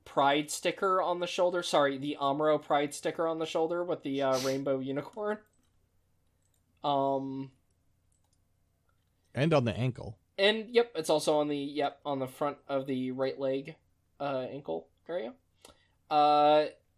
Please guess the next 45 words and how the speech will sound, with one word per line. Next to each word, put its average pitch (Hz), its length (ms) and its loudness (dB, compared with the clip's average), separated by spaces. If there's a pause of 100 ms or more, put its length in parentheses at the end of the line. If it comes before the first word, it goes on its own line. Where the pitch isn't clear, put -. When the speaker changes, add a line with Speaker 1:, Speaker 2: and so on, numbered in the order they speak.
Speaker 1:
also 160 260 2
has, 160 120 -2
like, 156 100 0
a 139 80 2
weird 139 280 -4
stripe 135 380 -6
on 139 200 -2
the 131 120 0
right 127 260 -4
skirt 135 440 -4
along 127 280 -4
with 123 180 -8 (460)
a 139 300 0
blue 135 360 -2
decal 214 500 -2
down 208 220 -2
the 208 60 -8
side, 202 340 -2
too. 220 340 -4 (1300)
W-, 175 180 -10 (120)
weird 247 280 0
colors 143 400 0
going 123 240 -2
on 117 160 -4
on 120 120 -6
this 120 140 -8
thing, 120 220 -8
honestly, 117 420 -6
like, 120 220 -6
with 127 100 -4 (220)
the 135 80 -12
way 127 160 -4
they 127 120 -6
did 131 200 -12
the 120 60 -12
decals 113 480 -12
there, 113 200 -8
but, 120 180 -6
uh, 120 280 -4 (2000)
uh, 180 320 12
the 185 140 2
most 226 320 6
major 247 280 4
change 214 300 0
being, 185 400 0